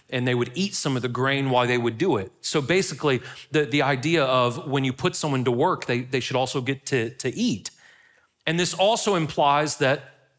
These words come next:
we must work to, to make a livelihood. So not just pastors, but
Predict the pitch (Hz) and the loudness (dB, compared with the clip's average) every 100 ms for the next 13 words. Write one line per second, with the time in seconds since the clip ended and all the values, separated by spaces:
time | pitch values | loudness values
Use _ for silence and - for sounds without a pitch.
0 | _ - 135 139 147 147 127 123 131 139 | _ -6 -2 0 -2 -4 -4 0 0 -2
1 | - - 135 - 143 147 240 156 135 117 | -10 -4 -4 -4 -4 -4 -2 -2 0 0
2 | 110 110 104 104 87 - _ _ _ _ | -2 -6 -6 -6 -8 -16 _ _ _ _
3 | _ - - 185 185 247 208 170 - 180 | _ -12 -2 2 2 2 0 -4 0 2
4 | 220 262 - 110 127 - 160 143 - | 2 0 -2 -4 -4 -2 -2 -2 -8